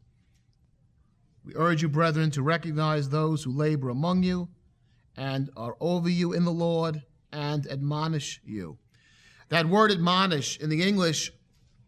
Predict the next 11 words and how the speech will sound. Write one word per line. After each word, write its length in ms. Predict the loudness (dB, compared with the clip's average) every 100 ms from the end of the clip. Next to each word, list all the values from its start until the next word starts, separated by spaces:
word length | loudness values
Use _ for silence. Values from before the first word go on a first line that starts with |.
| _ _ _
that 220 | 0 2 6
means 420 | 6 6 4 2
to 440 | 0 2 2 0 -4 _ _ _ _ -10 2
indicate 680 | 4 4 2 2 4 2
duties 520 | 2 2 4 2 0 0
or 120 | 2
obligations, 1000 | 2 0 0 2 2 0 -6 -8 -12 -10
to 160 | -6
express 520 | -4 -4 0 2 2 2
a 80 |
warning, 600 | 2 4 4 2 0 -6